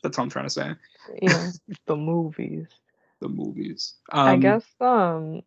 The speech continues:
Speaker 2: a lot of it, too, though, came with, like, I get it. Like, kids, like, are not really vaccinated yet.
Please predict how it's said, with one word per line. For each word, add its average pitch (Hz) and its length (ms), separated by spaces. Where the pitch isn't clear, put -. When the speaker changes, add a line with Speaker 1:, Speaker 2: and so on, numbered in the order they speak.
Speaker 2:
a 202 100
lot 196 180
of 240 120
it, - 140
too, 151 260
though, 147 460
came 143 260
with, 139 180
like, 143 580
I 165 120
get 151 360
it. 143 400
Like, 147 220
kids, 156 500
like, 139 240
are 143 160
not 131 260
really 131 280
vaccinated 139 800
yet. 151 440